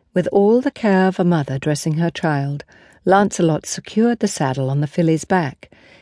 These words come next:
giving her another handful of oats to reward her good behaviour. Lancelot stepped back. "It is not the stirrup they fear, but you.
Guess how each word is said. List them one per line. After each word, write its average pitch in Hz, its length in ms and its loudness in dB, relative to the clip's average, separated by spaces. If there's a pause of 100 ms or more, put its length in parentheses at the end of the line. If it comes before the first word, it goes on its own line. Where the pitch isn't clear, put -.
(120)
giving 208 300 4
her 196 160 6
another 208 360 4
handful 160 440 0
of 160 180 -2
oats - 380 -2
to - 100 -8
reward 160 640 0
her 151 100 -4
good 151 280 -4
behaviour. 156 680 -4 (1080)
Lancelot 190 600 2
stepped - 460 -4
back. - 420 -4 (840)
"It 254 260 0
is 247 160 0
not 294 240 4
the 294 120 2
stirrup 180 520 2
they 139 180 -2
fear, 143 360 -6
but 151 420 -2
you. 233 320 4